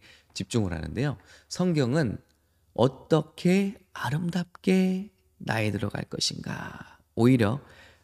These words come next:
어, 오늘 말씀처럼 백발은 영화의 면류관이라. 그러니까 나이가 들어가는 것은 정말,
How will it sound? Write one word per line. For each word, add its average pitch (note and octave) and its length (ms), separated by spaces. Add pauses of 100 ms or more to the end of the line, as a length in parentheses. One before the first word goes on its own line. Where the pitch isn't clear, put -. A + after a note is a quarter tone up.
(120)
어, F#2 340
오늘 A2+ 220
말씀처럼 F#2+ 680 (500)
백발은 A2 960 (180)
영화의 F#2 640
면류관이라. A#2 1300 (180)
그러니까 A#2+ 500 (420)
나이가 A#2+ 720 (120)
들어가는 B2 440
것은 C3 480 (140)
정말, E3+ 680